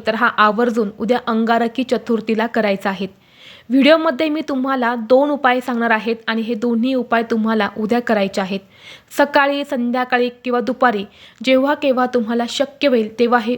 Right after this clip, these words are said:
उपाय जे आहेत, तर ते तुम्ही करायचे आहेत. गणपती बाप्पांचं धार्मिक महत्त्व हे खूप मोठं आहे.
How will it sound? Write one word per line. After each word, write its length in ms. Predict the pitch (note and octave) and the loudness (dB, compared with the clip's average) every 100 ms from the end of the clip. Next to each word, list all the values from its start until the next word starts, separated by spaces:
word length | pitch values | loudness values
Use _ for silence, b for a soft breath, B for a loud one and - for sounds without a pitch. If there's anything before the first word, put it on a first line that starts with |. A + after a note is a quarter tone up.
| A#3+ | -4
उपाय 360 | A3 A3+ A3+ | -2 0 0
जे 100 | A3+ | 0
आहेत, 260 | A3 G3+ F#3+ _ - | -2 -2 -10 _ -8
तर 80 | G#3 | -8
ते 140 | G3+ | -4
तुम्ही 280 | A#3 A3+ A3+ D4 b b _ | -2 0 -2 -4 b b _
करायचे 360 | A#3+ G#3 F#3+ G3 | 0 2 2 -2
आहेत. 200 | F3+ F3+ - B B B B A3 | -4 -8 -12 B B B B 2
गणपती 380 | C4 B3 E4 E4+ | 2 4 2 2
बाप्पांचं 520 | E4 D#4+ D4 C#4+ D4 | 0 2 2 2 -2
धार्मिक 440 | C4+ C4+ B3+ C4 | -2 -2 -2 -2
महत्त्व 640 | B3+ A#3+ A#3+ A#3+ A3+ G#3+ G3+ - | -4 -2 -4 -4 -2 -2 -2 -2
हे 100 | A#3+ A#3+ | 0 0
खूप 260 | - C4+ C4 | -2 -2 2
मोठं 360 | A#3+ A#3 - B3 | 2 2 -2 -2
आहे. 260 | G3 F#3+ | -2 -6